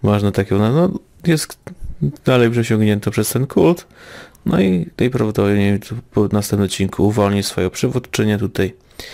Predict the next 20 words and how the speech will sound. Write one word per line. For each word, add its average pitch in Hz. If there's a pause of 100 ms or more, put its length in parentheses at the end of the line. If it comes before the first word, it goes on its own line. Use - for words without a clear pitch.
(300)
Andersona 104
Trua 165
i 120
jego 113
identyfikator 101
zabrała, 127
co -
oznacza, 101
że, 101
no, 107
uwolni 107
swoją 101
jakby 104
przywódczynię 104
swojego 104
kultu, 110 (920)
kultu, -
do 113
którego 107
należy. 139